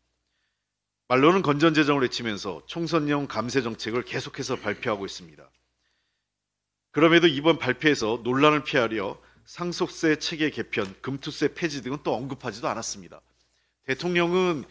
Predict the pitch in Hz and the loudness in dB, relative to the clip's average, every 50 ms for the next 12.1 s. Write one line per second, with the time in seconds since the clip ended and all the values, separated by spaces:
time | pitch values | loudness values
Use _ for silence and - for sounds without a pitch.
0 | - - _ - 180 180 175 180 170 160 156 - 151 135 120 107 113 110 98 87 | -20 -20 _ -8 -6 -2 2 2 2 2 2 0 0 -2 -2 -2 -2 -4 -4 -4
1 | 82 78 73 - _ _ _ _ _ _ _ _ _ _ _ _ _ _ _ _ | -6 -12 -20 -20 _ _ _ _ _ _ _ _ _ _ _ _ _ _ _ _
2 | _ _ _ - 135 139 151 156 170 170 160 160 139 143 143 156 147 - - 156 | _ _ _ -10 -8 -4 2 6 6 6 6 4 0 0 2 0 0 0 -2 -4
3 | 143 139 139 147 160 160 123 117 120 139 143 - - 160 160 151 143 - - 139 | -2 -2 -2 -2 -2 -2 -2 -2 0 -2 -2 -4 -4 -6 -4 -2 -2 -4 -4 -6
4 | 113 107 87 85 82 _ - - - _ _ _ _ _ _ _ - 127 123 - | -8 -8 -8 -10 -12 _ -20 -20 -20 _ _ _ _ _ _ _ -8 -8 -6 2
5 | - 160 165 131 - - - - - _ _ - 139 135 139 - 165 165 170 170 | 6 6 6 6 2 -4 -18 -20 -20 _ _ -2 -2 -2 0 0 0 2 2 2
6 | 165 165 156 135 - - - 110 117 117 120 127 147 160 160 151 113 - _ _ | 2 2 -2 -4 -8 -6 0 4 6 6 6 4 2 0 0 -4 -10 -14 _ _
7 | _ _ _ _ _ _ _ _ _ _ _ _ _ _ _ _ - 131 123 117 | _ _ _ _ _ _ _ _ _ _ _ _ _ _ _ _ -6 -2 -2 0
8 | 113 110 110 101 - - _ _ _ _ _ _ _ _ _ _ _ - 131 139 | 0 -2 -4 -6 -10 -20 _ _ _ _ _ _ _ _ _ _ _ -12 -8 0
9 | 139 160 147 139 - 147 135 131 120 113 143 139 104 131 131 - 170 160 151 151 | 2 2 2 2 -2 -4 -4 -4 -4 -2 -4 -4 -2 -2 0 4 4 4 4 4
10 | 147 135 123 117 110 - - 123 123 131 131 - 147 131 123 135 143 107 113 113 | 0 -4 -6 -6 -8 -6 -2 0 0 0 -2 -4 -8 -8 -6 -6 -6 -6 -6 -8
11 | 131 151 143 - _ _ _ _ _ _ _ - - 120 120 143 151 143 - - | -8 -10 -12 -14 _ _ _ _ _ _ _ -14 -10 -6 -2 -2 -2 -2 -2 -4
12 | - - | -4 -6